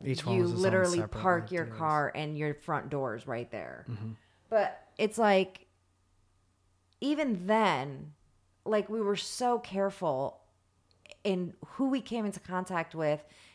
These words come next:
Speaker 2: and we weren't raging, and we weren't doing, like, all of these crazy, crazy things where people, like, all of your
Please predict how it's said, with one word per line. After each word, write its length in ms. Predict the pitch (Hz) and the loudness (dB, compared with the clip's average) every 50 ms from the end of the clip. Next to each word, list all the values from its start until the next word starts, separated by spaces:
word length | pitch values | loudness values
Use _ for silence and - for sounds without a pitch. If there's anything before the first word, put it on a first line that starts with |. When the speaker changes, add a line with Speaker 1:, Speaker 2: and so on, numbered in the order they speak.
| - - | -10 -6
Speaker 2:
and 140 | 185 180 | -4 -2
we 100 | 180 196 | -2 0
weren't 340 | 202 226 254 269 247 - 190 | 0 0 0 0 -2 -2 -2
raging, 480 | 175 165 165 165 160 170 160 160 165 - | -2 0 0 -2 -2 -4 -6 -6 -6 -6
and 100 | - 165 | -6 -6
we 80 | 170 | -6
weren't 340 | 160 185 220 240 254 180 190 | -4 -4 -2 -2 -4 -4 -4
doing, 280 | 196 214 208 208 202 196 | -4 -4 -2 -2 -4 -4
like, 160 | 196 190 - | -4 -2 0
all 180 | 127 175 190 202 | 0 2 2 2
of 80 | 196 | 0
these 160 | 185 202 185 | -2 -4 -6
crazy, 460 | - - - 190 180 180 175 196 202 196 | -8 -8 -4 0 0 0 0 -2 -6 -6
crazy 420 | 196 - 202 196 196 180 190 180 | -6 -4 -2 -2 -2 -2 -4 -6
things 580 | 175 - 208 208 185 156 147 151 160 151 - _ _ _ - - - - _ _ - | -6 -4 -4 -2 -2 -2 -4 -6 -8 -10 -14 _ _ _ -20 -20 -20 -20 _ _ -2
where 460 | 214 220 208 196 190 190 190 185 - - - _ _ _ _ _ - | 2 4 4 4 4 2 0 -4 -8 -20 -20 _ _ _ _ _ -8
people, 500 | - 240 262 - 247 247 240 233 214 - | -4 -4 0 4 6 6 6 6 4 2
like, 300 | 202 214 214 214 202 190 - - - - - - - - - - - _ - - | 0 2 2 2 0 -2 -6 -16 -10 -8 -8 -8 -10 -16 -18 -20 -20 _ 0 4
all 280 | 226 226 233 247 254 | 4 6 6 6 6
of 220 | 262 262 247 196 185 | 4 2 0 -2 -6
your 680 | 214 196 226 208 208 202 196 190 190 196 185 185 - | -4 0 2 4 6 6 6 6 4 2 0 -2 -6